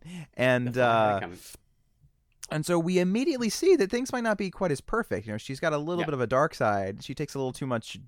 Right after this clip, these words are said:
Speaker 1: joy in <laughs> swatting this fly that's
Speaker 2: Mm-hmm.
Speaker 1: terrorizing her
Speaker 2: Mm-hmm.
Speaker 1: family
Speaker 2: Mm-hmm.
Speaker 1: breakfast. And, uh,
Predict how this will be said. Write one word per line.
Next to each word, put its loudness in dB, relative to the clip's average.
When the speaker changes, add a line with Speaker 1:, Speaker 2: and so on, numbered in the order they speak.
Speaker 1:
joy 2
in 2
<laughs> -
swatting 0
this -6
fly 2
that's -2
Speaker 2:
Mm-hmm. -4
Speaker 1:
terrorizing 0
her -2
Speaker 2:
Mm-hmm. -8
Speaker 1:
family 0
Speaker 2:
Mm-hmm. -4
Speaker 1:
breakfast. -2
And, -2
uh, 2